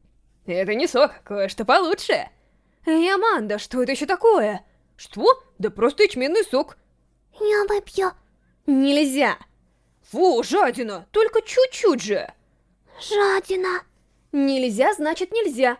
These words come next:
Speaker 1: Я сама это выпью. Ух ты, Нелсон хороша в выпивке.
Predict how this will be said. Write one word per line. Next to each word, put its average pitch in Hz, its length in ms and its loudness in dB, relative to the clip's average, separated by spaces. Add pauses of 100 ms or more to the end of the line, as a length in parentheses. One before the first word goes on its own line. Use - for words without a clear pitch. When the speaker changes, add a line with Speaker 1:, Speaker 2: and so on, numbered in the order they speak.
Speaker 1:
Я 311 180 -4
сама 427 280 0
это 247 140 4
выпью. 254 440 -2 (340)
Ух 294 420 2
ты, 208 260 -2
Нелсон 240 560 -2
хороша 240 500 0
в - 20 0
выпивке. 269 640 0